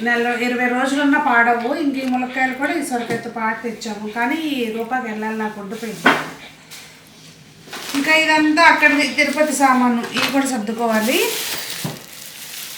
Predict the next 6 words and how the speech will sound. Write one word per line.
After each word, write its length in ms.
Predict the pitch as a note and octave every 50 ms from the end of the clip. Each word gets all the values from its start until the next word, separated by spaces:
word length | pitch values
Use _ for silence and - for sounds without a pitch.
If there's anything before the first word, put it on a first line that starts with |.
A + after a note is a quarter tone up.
| - - -
ఇదేంటిది? 560 | B3+ A#3 B3 B3+ B3+ B3+ B3+ C4 B3+ B3+ B3+
ఆ, 300 | B3+ B3+ B3+ A#3+ A3+ G#3+ - - - -
ఇవి 220 | A#3+ B3 B3 C#4+ C#4
ఆవాలు 440 | B3+ B3 B3 C4+ C#4+ D4+ D4+ D4+ C4+
ఇచ్చారు 320 | - - - A#3 G#3+ G#3
ఆంటీ, 400 | G#3 G3+ G3+ A3+ A#3 A#3+ A3+ -